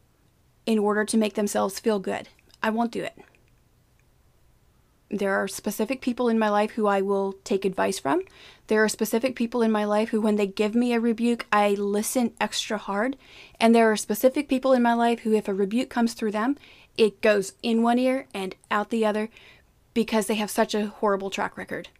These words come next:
It's a boundary, and it guards my emotional restfulness. I can actually process healthy rebukes from healthy people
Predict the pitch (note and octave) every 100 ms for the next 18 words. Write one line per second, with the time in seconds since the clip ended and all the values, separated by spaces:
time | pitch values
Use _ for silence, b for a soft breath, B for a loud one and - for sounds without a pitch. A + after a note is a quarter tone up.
0 | _ _ _ _ _ - A#3+ C4+ E4+ E4+
1 | B3 G3 - A3+ A3+ - - G#3+ A#3 B3+
2 | - A3 A3 A3 A3+ G#3 G#3 G3+ A#3 A#3
3 | A#3 b b b G#3 G#3+ G#3 - G#3 F#3
4 | - - G3 G3 A3+ G3+ - A#3+ B3 -
5 | C4 C4 G#3+ G3+ G3+ - b b b -
6 | C4+ C4 D4 C#4 B3 G3+ F#3 - G#3 A3+
7 | B3+ B3+ A3+ F#3+ F3+ -